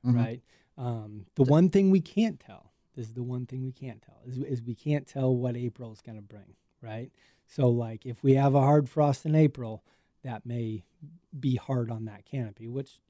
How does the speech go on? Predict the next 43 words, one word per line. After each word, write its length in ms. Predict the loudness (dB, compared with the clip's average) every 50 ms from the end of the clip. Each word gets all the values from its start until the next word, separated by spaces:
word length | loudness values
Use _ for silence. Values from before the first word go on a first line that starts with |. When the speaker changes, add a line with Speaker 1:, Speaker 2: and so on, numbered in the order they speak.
| _
Speaker 2:
you 80 | -20 -20
just 160 | -20 -20 -18
have 160 | -18 -16 -16
us 120 | -16 -18 -18
out 140 | -18 -16
in 80 | -16 -16
the 60 | -18
spring 320 | -18 _ _ -20 -20 -20 -20
again. 260 | -20 _ _ _ _ _ _ _ _ _ _ _
Speaker 1:
Okay. 320 | -10 -10 -8 -8 -12 -12 -14 _ _ _ _ _ _
But 240 | 0 0 0 0 -2
you, 180 | -6 -6 -6 -6 _ _
you 120 | -4 -4 -4
can, 420 | -4 -4 -4 0 2 2 0 0 _ _ _ _ _
you 120 | -8 -8 -8
can 280 | -4 0 2 2 2
tell 240 | 2 2 2 4 4
if 100 | 4 2 0
it's 120 | -6 0
alive 340 | 2 2 4 4 2 0 -2
because 320 | -6 -6 -4 -4 -2 0
you 80 | -2 0
know 160 | 2 4 4
what 160 | 4 4 2
it's 100 | 0 -2
supposed 380 | -4 -10 -6 -2 -4 -4 -4 -4
to 80 | -4
look 220 | 0 0 0 -2 -2
like. 220 | -8 -8 -8 -8 _
Speaker 2:
Yeah, 220 | 0 2 2 4 6
we 160 | 6 6 8
look 220 | 8 6 6 4
at 100 | 0 -4
the 60 | -4 -12
buds. 460 | -10 -8 -8 -10 -10 -14 -20 -20 _ _ _ _ _
So 280 | -8 -4 -2 -2 -2 -2
buds 500 | -4 -6 2 4 4 6 6 4 4 4
are 140 | 4 4 4
the 60 | 2
Speaker 1:
Oh. 40 | -2
Speaker 2:
same 300 | 0 2 4 6 6 6
as 120 | 6 4
leaves. 480 | 4 2 0 -2 -6 -14 _ -20 -20